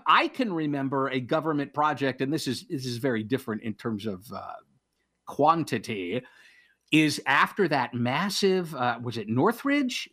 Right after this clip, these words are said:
that collapsed, uh, part of the freeway in West L A, or was it Whittier?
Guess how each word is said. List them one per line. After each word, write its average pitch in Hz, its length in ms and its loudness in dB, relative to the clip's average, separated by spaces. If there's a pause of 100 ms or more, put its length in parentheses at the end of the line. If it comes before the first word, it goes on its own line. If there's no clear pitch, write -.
that 160 200 0
collapsed, 165 800 0 (100)
uh, 120 420 2
part 196 180 2
of 175 40 4
the 143 60 2
freeway 208 680 0 (460)
in 175 180 4
West 196 280 0
L 196 200 4
A, 196 180 2
or 151 80 2
was 143 160 2
it 123 100 0
Whittier? 123 420 0